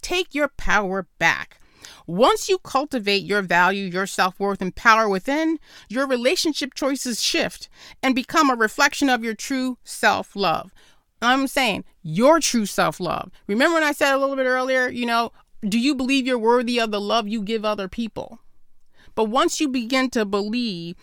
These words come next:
that you love you so much and you know that, you're gonna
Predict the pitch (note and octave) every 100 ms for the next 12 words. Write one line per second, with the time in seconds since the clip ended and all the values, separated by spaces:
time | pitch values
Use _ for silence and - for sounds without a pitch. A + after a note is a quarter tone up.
0 | - - G3 F#3+ C4+ C4 B3 C4 B3 G#3
1 | A3+ A3+ D#3+ F3+ - _ - - - D4+
2 | D#4+ D4 B3 - - - A3+ C4 D#4 A3+
3 | A#3 D#4+ E4 E3 - - _ _ G3 C#4
4 | C#4+